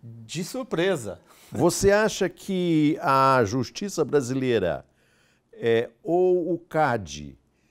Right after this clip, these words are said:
Speaker 2: serão capazes de enquadrar a Globo diante dessa, essa revelação indiscutível de que houve roubalheira?
Speaker 1: Eles deveriam ser, mas é o pre-, eu, há vinte anos que se faz denúncias contra o futebol brasileiro.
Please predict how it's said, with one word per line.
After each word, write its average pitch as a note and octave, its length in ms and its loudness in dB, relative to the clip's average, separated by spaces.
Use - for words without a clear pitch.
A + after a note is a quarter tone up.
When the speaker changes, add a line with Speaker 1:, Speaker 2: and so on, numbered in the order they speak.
Speaker 2:
serão C3 360 -10
capazes G#2+ 880 -8
de D#2+ 240 -12
enquadrar F#2+ 520 -4
a F2 60 -2
Globo F#2 540 -4
diante G#2 480 -10
dessa, E2+ 520 -12
essa F2+ 500 -12
revelação E2 920 -12
indiscutível G#2+ 800 -4
de G#2+ 140 -12
que - 140 -12
houve G2+ 180 -6
roubalheira? E2+ 560 -10
Speaker 1:
Eles A#3 200 -8
deveriam B3 340 -6
ser, G#3 320 0
mas A2+ 220 -8
é D#3 60 -2
o D#3+ 60 -4
pre-, D3 380 -8
eu, C#3 180 -8
há D3 80 -2
vinte G#3+ 440 -6
anos G3+ 360 -2
que - 160 -16
se A#2+ 200 -14
faz A#2 280 -6
denúncias A#2+ 600 -10
contra A2+ 260 -14
o - 20 -20
futebol A2 320 -10
brasileiro. D3+ 680 -6